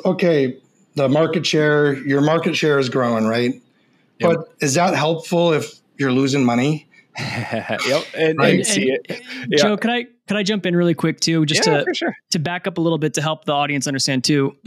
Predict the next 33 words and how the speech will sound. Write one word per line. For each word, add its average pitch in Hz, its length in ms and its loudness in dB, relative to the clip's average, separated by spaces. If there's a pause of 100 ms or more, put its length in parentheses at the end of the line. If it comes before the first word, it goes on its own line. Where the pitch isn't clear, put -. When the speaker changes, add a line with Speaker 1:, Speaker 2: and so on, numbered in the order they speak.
Speaker 3:
<clears throat> 202 180 2
When 185 140 0
you 190 80 0
said 185 220 -2
that, - 300 -6
you 170 100 -2
know, 147 60 2
market 175 280 -2
share, 170 160 0
impression 156 320 -2
share 156 160 0
is 143 80 0
the 143 40 0
most 143 220 0
important, 127 360 -2 (220)
you - 120 0
know, 123 80 2
metric 156 340 -2
in 147 80 -2
your 214 180 2
eyes, 147 300 -2 (840)
are 190 100 0
you 214 140 4
looking 214 680 0 (140)
at 160 360 -4 (140)
the 156 540 2
sponsored 170 680 -2
product 185 320 -2
impression 180 340 -2
share 185 160 0
reports 185 560 0
or 147 160 2
the 123 160 0